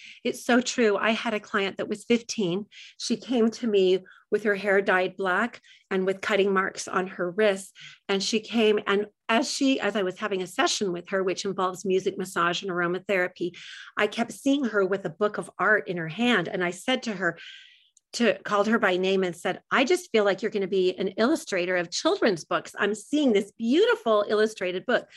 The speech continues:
Well, down the road, after several sessions, she comes holding a book. She had actually landed a job illustrating a children's book with her own unique art. And she said,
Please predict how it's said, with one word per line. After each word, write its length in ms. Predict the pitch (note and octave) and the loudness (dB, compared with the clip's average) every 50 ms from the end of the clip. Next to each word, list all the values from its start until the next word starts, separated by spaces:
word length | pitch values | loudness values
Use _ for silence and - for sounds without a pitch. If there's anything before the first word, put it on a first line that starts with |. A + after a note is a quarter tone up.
| - - - - - _ _ | -20 -20 -20 -20 -20 _ _
Well, 460 | - G#3+ A#3+ - D4+ - D4 C4+ - _ _ _ _ _ _ _ _ _ _ _ | 0 2 4 4 4 4 2 -2 -6 _ _ _ _ _ _ _ _ _ _ _
down 240 | - A#3+ A3+ A3+ A#3+ | 2 4 4 6 4
the 80 | B3+ A3 | 2 2
road, 400 | C4+ D4 D4 A#3+ A#3+ A#3+ A#3+ - | 2 2 2 4 2 2 0 -2
after 240 | A3 A3+ A3 A#3 A#3 | -4 -4 -4 -4 -6
several 360 | A3 - - A#3 A3 A3+ A3+ | -6 -2 0 0 0 0 -2
sessions, 520 | G#3+ - - C4 C#4 - - A3+ G#3 G#3+ G#3 | -4 -2 0 0 0 0 0 -2 -2 -2 -2
she 200 | - - C4 B3+ | -2 -2 -4 -4
comes 360 | - - A3 G#3 G3+ G#3+ - | -4 -4 -2 -2 -2 -4 -8
holding 380 | - - - A3+ A3+ A3+ A#3+ B3+ | -10 -4 0 0 2 2 2 2
a 60 | C4 | 0
book. 320 | A3 G#3 F#3+ F#3 F#3 - - - - - - - _ | 2 2 2 2 2 -2 -6 -16 -20 -20 -20 -20 _
She 220 | - - - C4+ A#3 | -12 -4 2 4 4
had 120 | A3 G#3+ - | 4 4 4
actually 540 | - G#3+ A#3+ - - - - D#4 E4+ E4 D4+ | 4 2 2 2 -2 -6 -6 -4 -4 -4 -4
landed 640 | B3+ A3 G#3+ G#3 G#3+ A3+ A3 - F#3+ F3 F3 - - _ _ - | -2 -2 -2 0 0 0 0 0 0 0 -2 -4 -8 _ _ 0
a 180 | G#3+ G3+ G3+ - - _ A#3 | 2 2 2 0 -4 _ -14
job 560 | - - B3 B3 C#4 A#3 F3+ D#3+ E3 - A3+ - _ - _ _ _ _ _ _ _ - | -4 2 4 6 6 6 6 4 2 0 -4 -10 _ -20 _ _ _ _ _ _ _ 2
illustrating 680 | B3 B3+ C#4 D4+ E4 - - - B3+ A#3+ A3+ A#3 A3+ - | 4 4 4 2 0 -2 -2 -2 0 0 0 0 -2 0
a 120 | - A3 A3 | 0 0 0
children's 600 | A3 - - - C#4 C4 A3 A#3+ G3+ F#3+ F#3+ - | 0 -4 -4 -2 -2 0 2 0 0 -2 -4 -2
book 220 | - G#3 G3 - | -2 -2 -2 -2
with 140 | A3 G#3+ G#3 | -4 -6 -4
her 180 | G#3 G#3 G3 - - | -4 -6 -4 0 2
own 240 | A3+ A3+ C4 D4 E4+ | 2 4 4 6 6
unique 400 | F4+ F4 C#4+ C4 B3+ B3+ - - _ | 6 4 4 2 0 -2 -4 -10 _
art. 340 | - F3+ F3 F3+ F#3+ - - - - - - - - - _ | -4 -4 -2 -2 -2 -4 -6 -12 -20 -20 -20 -20 -20 -4 _
And 160 | B3 C4 C4+ | 0 0 2
she 120 | - C4+ B3 | 2 0 -2
said, 280 | - - B3+ A#3+ A3+ | 2 4 4 4 4